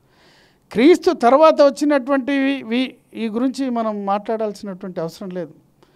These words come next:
సనాతన ధర్మం అనేది పురాతనమైనది, మనకు యుగ యుగాల నుంచి కూడా ధర్మాన్ని ఆనాటి నుంచి నేటి వరకు ఆచరిస్తున్న దాన్నే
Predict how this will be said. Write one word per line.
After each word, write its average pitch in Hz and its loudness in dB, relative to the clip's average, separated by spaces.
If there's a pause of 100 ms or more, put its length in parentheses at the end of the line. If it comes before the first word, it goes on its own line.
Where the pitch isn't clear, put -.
(320)
సనాతన 285 4
ధర్మం 247 0
అనేది 247 -4
పురాతనమైనది, 240 2
మనకు 226 -6 (460)
యుగ 220 4
యుగాల 254 6
నుంచి 262 0
కూడా 240 0
ధర్మాన్ని 214 -2 (300)
ఆనాటి 233 4
నుంచి 226 -6
నేటి 196 -4
వరకు 202 -8 (240)
ఆచరిస్తున్న 208 -4
దాన్నే 196 4